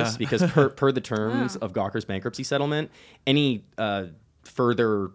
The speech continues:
Speaker 1: financial reward they may reap, at least a portion of that has to go to Hogan. <laughs> So
Speaker 2: Well,
Speaker 3: Wow.
Speaker 2: it'll be interesting to sort of see this reopen because it, it,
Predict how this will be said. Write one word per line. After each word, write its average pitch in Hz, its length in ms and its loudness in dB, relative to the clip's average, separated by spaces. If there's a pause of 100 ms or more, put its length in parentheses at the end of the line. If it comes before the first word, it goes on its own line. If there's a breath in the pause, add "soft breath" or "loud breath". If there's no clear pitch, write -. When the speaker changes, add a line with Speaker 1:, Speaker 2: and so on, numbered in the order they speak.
(120)
Speaker 1:
financial 107 680 -2
reward 101 420 0
they 101 100 0
may 98 220 -2
reap, 98 380 -6
at 110 80 -4
least 127 160 -2
a - 20 -2
portion 110 320 -4
of 95 100 -6
that 92 220 -4
has - 220 -8
to 98 80 -14
go 98 80 -8
to 95 100 -12
Hogan. 90 400 -8
<laughs> - 120 -6
So 123 200 2
Speaker 2:
Well, 117 60 -2
Speaker 3:
Wow. 233 220 0 (180)
Speaker 2:
it'll 127 180 0
be 143 60 2
interesting 160 340 -2
to 123 80 0
sort 117 300 -2
of 104 100 -2
see 110 140 -6
this 104 240 -6
reopen 98 560 -4
because 92 400 -10
it, 107 240 -10
it, 95 180 -8